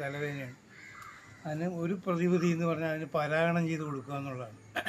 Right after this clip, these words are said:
പോളിനേഷൻ ചെയ്ത് കൊടുക്കുക, പരാഗണം ചെയ്ത് കൊടുക്കുക. അതാണിപ്പോൾ ഇന്ന് ചെയ്യാൻ പോകുന്നത്. അപ്പം എങ്ങനെ പരാഗണം ചെയ്ത് കൊടുക്കുക എന്നുള്ളത്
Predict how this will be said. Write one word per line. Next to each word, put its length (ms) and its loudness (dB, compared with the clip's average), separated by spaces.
പോളിനേഷൻ 640 0
ചെയ്ത് 140 -2
കൊടുക്കുക, 240 -4
പരാഗണം 480 2
ചെയ്ത് 140 0
കൊടുക്കുക. 280 -10
അതാണിപ്പോൾ 440 -2
ഇന്ന് 260 -2
ചെയ്യാൻ 280 -4
പോകുന്നത്. 240 -10
അപ്പം 200 -4
എങ്ങനെ 260 6
പരാഗണം 420 6
ചെയ്ത് 160 4
കൊടുക്കുക 300 -2
എന്നുള്ളത് 280 -4